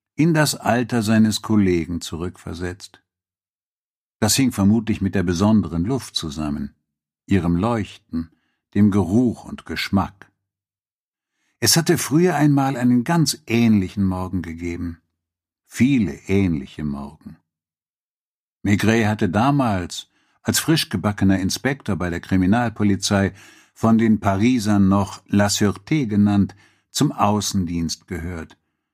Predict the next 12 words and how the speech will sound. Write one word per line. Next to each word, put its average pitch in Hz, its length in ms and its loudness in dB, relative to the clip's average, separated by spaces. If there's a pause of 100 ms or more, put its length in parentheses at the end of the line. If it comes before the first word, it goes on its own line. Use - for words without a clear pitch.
(260)
und - 180 0
war 127 180 0
von 117 160 2
morgens 151 380 0
bis 95 180 -6
abends 117 400 0
in 101 100 0
den 92 140 2
Pariser 95 480 0
Straßen 117 480 -4
unterwegs 85 600 -6
gewesen. 78 540 -12